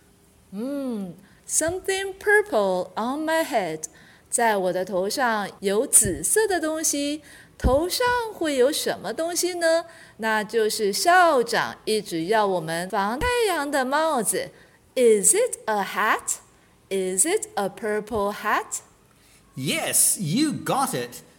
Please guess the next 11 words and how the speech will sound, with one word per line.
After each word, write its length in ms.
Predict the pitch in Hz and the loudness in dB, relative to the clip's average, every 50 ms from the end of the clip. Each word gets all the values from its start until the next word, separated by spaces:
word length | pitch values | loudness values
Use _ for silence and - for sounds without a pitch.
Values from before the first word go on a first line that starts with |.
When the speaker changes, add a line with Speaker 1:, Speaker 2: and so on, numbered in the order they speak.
| _ _ _ _ - | _ _ _ _ -4
Speaker 2:
It's 260 | - 180 185 185 - - | -2 -2 0 0 -2 -2
a 180 | 127 113 - - | -4 -4 -4 -4
purple 540 | - 208 254 277 269 277 165 143 135 135 - - | 0 0 0 0 0 -2 -2 -2 -2 -4 -4 -4
hat 360 | 247 214 160 - - - - - - - - _ _ - | -2 0 0 0 -2 -4 -8 -12 -14 -20 -20 _ _ -6
on 260 | - 120 117 113 117 | -6 -4 -4 -4 -6
your 460 | 117 113 127 156 196 214 214 220 196 | -6 -4 -2 0 0 0 0 0 -2
head. 460 | 202 175 165 131 113 104 101 - - - - _ _ _ _ _ _ _ _ _ - 494 | -4 -4 -4 -4 -4 -6 -8 -12 -16 -18 -20 _ _ _ _ _ _ _ _ _ -18 -12
Yay! 3750 | 523 539 622 622 - - 571 - - - - - - - - - - 466 480 494 - - - - - - - - - - - - - - - - 480 523 523 523 494 494 508 508 480 494 466 523 523 494 453 494 480 - - - - 453 440 - - 906 932 906 - - - - - - - - - - - | -8 -6 -4 -2 -2 -2 -2 -2 -2 -2 -2 -2 -2 -2 -2 -2 -2 -2 -2 -2 -2 -4 -4 -4 -4 -4 -4 -4 -4 -4 -4 -4 -4 -4 -4 -4 -4 -4 -4 -4 -4 -4 -4 -4 -4 -4 -6 -6 -6 -6 -6 -6 -6 -6 -6 -8 -8 -10 -10 -10 -10 -10 -10 -10 -12 -12 -12 -12 -12 -14 -14 -16 -18 -10 -4
Great 340 | 147 151 156 180 202 175 151 | -2 0 0 0 -2 -4 -4
job, 360 | - 208 233 254 269 220 180 | -2 2 2 2 2 2 2
everyone! 840 | 180 170 160 143 170 170 160 165 170 175 175 175 175 175 180 175 | 2 2 2 0 -2 -2 -2 0 0 0 0 -2 -2 -4 -6 -8